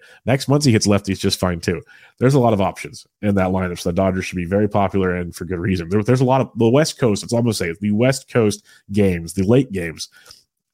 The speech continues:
a lot of nice stacking opportunities on the slate. Pitching-wise, some pretty nice pitching for sure. Like, Gausman's fun. You got Javier, you got Wheeler, but I'm looking forward to Jacob deGrom versus Kansas City. That's one of the best matchups you can get in baseball.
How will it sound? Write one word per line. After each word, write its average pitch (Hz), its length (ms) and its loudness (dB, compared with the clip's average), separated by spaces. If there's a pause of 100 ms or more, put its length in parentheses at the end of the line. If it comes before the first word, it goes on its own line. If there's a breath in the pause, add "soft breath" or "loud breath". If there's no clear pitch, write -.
(140)
a - 60 -2
lot 117 140 4
of 110 60 0
nice 98 180 0
stacking - 320 -6
opportunities - 600 -12 (260)
on 95 160 -4
the 156 60 -8
slate. - 280 -10 (800 soft breath)
Pitching-wise, 147 680 2 (140)
some 143 220 -2
pretty 147 280 2
nice 131 200 4
pitching 101 340 -2
for 90 60 -8
sure. 101 180 0
Like, 87 140 -2
Gausman's 104 460 -2
fun. 98 360 0
You 95 100 0
got - 100 -4
Javier, 98 540 2
you 98 80 2
got 90 80 -4
Wheeler, 95 300 0
but 92 220 -4 (400 soft breath)
I'm 113 100 2
looking 120 200 2
forward 110 180 2
to 92 40 -4
Jacob 101 280 0
deGrom 104 420 -2
versus - 200 -8
Kansas 95 260 0
City. 98 160 2
That's 95 180 2
one 95 100 -2
of 90 60 -4
the 95 60 0
best 92 160 -2
matchups 95 320 0
you 87 60 -8
can - 20 -6
get 87 120 -4
in 120 60 -12
baseball. 98 540 0